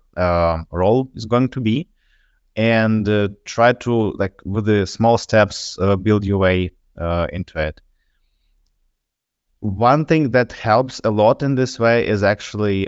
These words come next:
right connections, and you never know where you're gonna get them. So being social, uh, but I, I wouldn't say networking because it feels a little, uh, cold as a word,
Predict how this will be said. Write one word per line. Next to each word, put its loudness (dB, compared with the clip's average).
right 0
connections, -4
and 0
you -2
never 0
know 2
where 2
you're -2
gonna 0
get 2
them. 0
So 2
being 0
social, 0
uh, 0
but 0
I, 2
I 2
wouldn't 0
say 0
networking 0
because -2
it -4
feels -2
a -10
little, -2
uh, -4
cold 0
as -4
a -2
word, 0